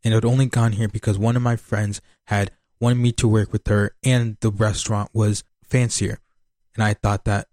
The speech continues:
a fancy restaurant meant better pay. I'm currently wondering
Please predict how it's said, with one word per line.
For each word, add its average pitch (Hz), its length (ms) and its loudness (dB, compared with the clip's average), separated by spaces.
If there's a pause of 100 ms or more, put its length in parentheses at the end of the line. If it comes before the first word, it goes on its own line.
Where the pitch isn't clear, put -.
a - 40 -12
fancy 113 320 0
restaurant 110 480 0
meant 101 280 -2 (480)
better 101 340 2 (220)
pay. - 260 -2 (1040)
I'm 117 100 -2
currently 131 680 0
wondering 110 420 2